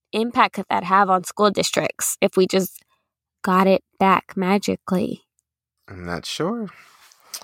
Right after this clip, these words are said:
Speaker 1: I don't think we're gonna find out, so.
Speaker 2: Well, today is March nineteenth, right? Um, and so I think it is time that we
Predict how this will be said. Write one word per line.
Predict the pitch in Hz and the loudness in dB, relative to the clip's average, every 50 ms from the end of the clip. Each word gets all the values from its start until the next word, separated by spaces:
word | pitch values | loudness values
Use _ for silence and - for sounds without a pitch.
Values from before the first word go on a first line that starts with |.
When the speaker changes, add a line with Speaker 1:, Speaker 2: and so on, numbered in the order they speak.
| - _ | -6 _
Speaker 1:
I | - 233 | 2 2
don't | 233 233 | 4 4
think | 240 220 | 4 4
we're | 208 202 | 4 4
gonna | 190 202 180 165 | 4 4 4 4
find | - 180 165 156 156 | 4 4 2 4 4
out, | 156 139 147 151 139 | 6 6 6 4 2
so. | - - 175 170 160 165 170 - _ _ _ _ _ _ _ _ _ _ _ _ _ _ _ _ | 0 -2 -2 -2 -2 -4 -6 -12 _ _ _ _ _ _ _ _ _ _ _ _ _ _ _ _
Speaker 2:
Well, | 98 101 101 101 95 82 78 82 - - - _ _ - | -4 0 4 4 4 4 2 -2 -6 -10 -20 _ _ -8
today | - 120 104 98 113 113 117 120 127 113 | -6 -4 0 2 4 4 4 4 2 2
is | 78 107 104 107 107 104 101 - - 101 | 2 2 4 4 4 2 0 -2 -6 -6
March | 92 92 92 92 95 95 - - - - - - - - - - _ _ _ _ _ _ _ _ _ _ _ - | -2 2 4 4 4 2 0 -4 -8 -6 -6 -8 -10 -14 -18 -20 _ _ _ _ _ _ _ _ _ _ _ -4
nineteenth, | 101 104 107 104 - - - 90 78 78 80 71 - - | 0 0 0 0 -2 -4 -6 -6 -8 -10 -12 -16 -14 -8
right? | 92 90 92 98 - - _ _ _ _ _ _ _ _ _ _ _ _ _ _ _ - - - - - - - - _ _ _ _ _ _ _ _ - | -4 -4 -4 -4 -6 -10 _ _ _ _ _ _ _ _ _ _ _ _ _ _ _ -20 -20 -20 -20 -20 -20 -20 -20 _ _ _ _ _ _ _ _ 2
Um, | 90 92 90 87 87 87 87 85 82 - _ _ | 4 6 6 6 6 4 4 2 0 -2 _ _
and | - 98 98 - | -6 -6 -4 -2
so | - - 104 98 | 0 4 4 6
I | 95 95 | 4 4
think | 98 - 127 123 123 | 2 0 0 0 2
it | 120 107 101 | 2 2 2
is | 104 101 - | 0 -2 -2
time | - 113 104 101 95 95 87 | 0 2 2 2 2 0 0
that | 92 87 85 87 | -2 -2 -2 -2
we | 87 92 104 104 107 104 104 104 104 101 101 101 | -2 -2 -2 0 0 0 0 0 -2 -2 -4 -6